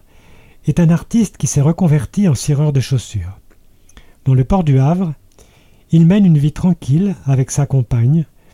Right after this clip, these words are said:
vivant de quelques larcins qu'il fête au bistrot du coin. Mais un jour,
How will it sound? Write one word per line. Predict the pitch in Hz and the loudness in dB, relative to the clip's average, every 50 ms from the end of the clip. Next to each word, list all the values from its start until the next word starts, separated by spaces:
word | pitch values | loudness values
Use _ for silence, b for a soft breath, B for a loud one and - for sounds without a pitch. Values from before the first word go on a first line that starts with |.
| b b b b b b b - _ | b b b b b b b -12 _
vivant | 123 127 135 123 147 160 156 | -2 -2 0 2 2 2 2
de | 127 120 | 0 0
quelques | - 139 139 127 - | -2 -2 -4 -2 0
larcins | 131 123 123 120 - - - 135 139 151 151 - _ _ _ _ | 0 0 0 -2 -4 -6 -2 0 0 0 -2 -4 _ _ _ _
qu'il | - 120 110 | -8 -8 -8
fête | - - 143 143 - _ - - | -4 -4 -4 -4 -4 _ -10 -4
au | 135 127 | -4 -4
bistrot | 117 110 123 - - - 131 127 | -2 -2 -6 -6 -4 -4 -2 0
du | 113 113 | -2 -2
coin. | - - - 101 90 - _ _ _ _ _ - _ _ _ _ _ _ _ _ _ _ _ b b b b b b b b b b b b b b b b | -4 -8 -10 -10 -12 -12 _ _ _ _ _ -20 _ _ _ _ _ _ _ _ _ _ _ b b b b b b b b b b b b b b b b
Mais | 120 104 | -2 0
un | 117 123 | 0 0
jour, | 120 110 139 156 165 160 147 | 2 2 2 0 0 0 -2